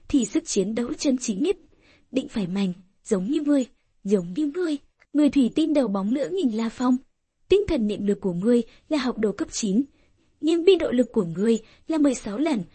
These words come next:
nền tảng vững chắc của ngươi có thể là học đồ cấp chín, biên độ lực là có thể gấp ba mươi lăm lần. Hiện tại La Phong đã có thể đồng thời khống chế mười sáu lưỡi dao, phát huy ra sức chiến đấu cực mạnh. Đồng dạng là học đồ cấp chín, biên độ lực hai lần,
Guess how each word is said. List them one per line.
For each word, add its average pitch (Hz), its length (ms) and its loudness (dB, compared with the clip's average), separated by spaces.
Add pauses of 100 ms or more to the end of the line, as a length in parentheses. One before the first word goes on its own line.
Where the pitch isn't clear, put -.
(200)
nền 220 180 2
tảng 190 240 -4
vững - 140 -6
chắc 415 200 -4
của 240 120 -4
ngươi 226 320 2 (240)
có 403 120 0
thể 359 180 0
là 220 100 0
học 220 180 -8
đồ 208 120 2
cấp 240 200 -6
chín, 208 280 -2 (300)
biên 285 220 2
độ 277 160 2
lực 240 220 2 (200)
là 277 100 -2
có 277 180 -6
thể 269 240 -2
gấp 320 200 -6
ba 262 140 0
mươi 220 160 0
lăm 202 200 -6
lần. 175 200 -4 (420)
Hiện 233 160 -4
tại 269 160 -6
La 294 100 -2
Phong 285 260 -2 (100)
đã 294 160 -4
có 415 160 -2
thể 247 160 -4
đồng 214 180 0
thời 214 220 -4
khống 220 200 -4
chế 220 200 0
mười 277 200 2
sáu 190 200 -8
lưỡi 196 220 -6
dao, 214 220 -4
phát - 220 -10
huy 240 160 -2
ra 214 180 -6
sức - 240 -8
chiến 208 240 -4
đấu 220 120 -2
cực 262 220 -4
mạnh. 196 160 -4 (720)
Đồng 269 160 2
dạng 262 280 -6
là 302 80 -4
học 247 200 -6
đồ 240 160 2
cấp 403 180 0
chín, 202 300 -2 (300)
biên 320 180 4
độ 294 120 2
lực 220 200 0
hai 294 200 -4
lần, 220 220 -2